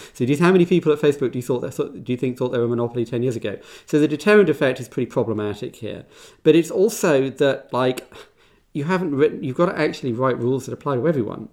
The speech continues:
I mean, this is the problem with the, the U S process on TikTok. I mean, there's two problems. One of them is it's been absolute chaos. But the, the kind of the, the, the problem of principle is that it only applies to that one company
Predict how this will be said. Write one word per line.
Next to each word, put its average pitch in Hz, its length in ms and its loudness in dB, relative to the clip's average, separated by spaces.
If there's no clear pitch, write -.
I 123 60 -6
mean, 123 80 2
this 151 160 -2
is 170 140 -2
the 147 80 -8
problem 117 440 -4
with 110 380 -6
the, 107 280 -2
the 110 120 -8
U 110 140 0
S 107 100 -8
process 110 380 -6
on 107 80 -12
TikTok. - 360 -6
I 98 40 -10
mean, 104 100 -10
there's 110 140 -12
two 175 100 -2
problems. 110 340 -8
One 139 140 -4
of 120 80 -2
them 110 100 -10
is 113 140 -10
it's - 140 -14
been 117 200 -12
absolute - 400 -12
chaos. 104 460 -6
But 127 220 0
the, 127 100 4
the 110 160 -4
kind 127 180 -4
of 110 120 -6
the, 120 180 0
the, 120 300 -4
the 110 80 -6
problem 151 380 0
of 110 100 -8
principle 113 600 -4
is 101 460 -2
that 120 240 0
it 123 200 0
only 123 320 0
applies 117 420 -4
to - 100 -12
that 120 160 -6
one 110 240 -8
company 170 560 -8